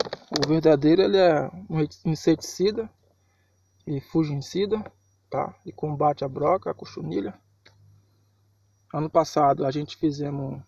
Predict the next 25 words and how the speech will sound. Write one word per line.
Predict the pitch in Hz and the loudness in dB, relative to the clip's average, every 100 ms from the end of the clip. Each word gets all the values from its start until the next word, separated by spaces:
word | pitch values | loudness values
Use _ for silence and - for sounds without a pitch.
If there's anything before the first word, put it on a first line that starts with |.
| - | -10
a | - | -10
primeira | - 147 151 | -6 0 0
aplicação, | 151 156 151 156 - 147 139 - _ _ - - _ _ | 0 -2 -4 -4 -2 -2 -2 -8 _ _ -18 -18 _ _
foi | - 147 | -4 -2
no | 147 | -2
dia | 151 143 | -4 -2
vinte | 170 202 | -4 -6
e | - | -10
cinco | 180 165 156 | -6 -4 -4
de, | 147 151 143 - _ _ _ _ _ _ _ _ _ | -4 -6 -6 -14 _ _ _ _ _ _ _ _ _
de | - | -8
novembro, | 143 127 139 175 196 202 - _ - | -4 -4 -2 -2 -2 -6 -14 _ -4
geralmente | 147 139 147 151 151 - _ _ _ _ _ _ | -2 -2 -4 -6 -8 -14 _ _ _ _ _ _
é | - | -10
sempre | - 160 160 160 | -4 -2 -2 -4
em | |
outubro, | 139 - 202 226 220 | -4 2 2 4 0
né? | 208 226 _ _ _ _ _ - _ | -2 -10 _ _ _ _ _ -20 _
Mas | - 135 139 | -6 -4 -2
a | |
gente | 147 151 147 | -2 -4 -6
atrasou, | - 139 135 156 | -2 -2 0 0
corremos | 185 160 151 175 170 | 0 -2 -2 -2 -4
esse | 156 | -4
risco, | 139 190 220 _ _ | -2 -2 -4 _ _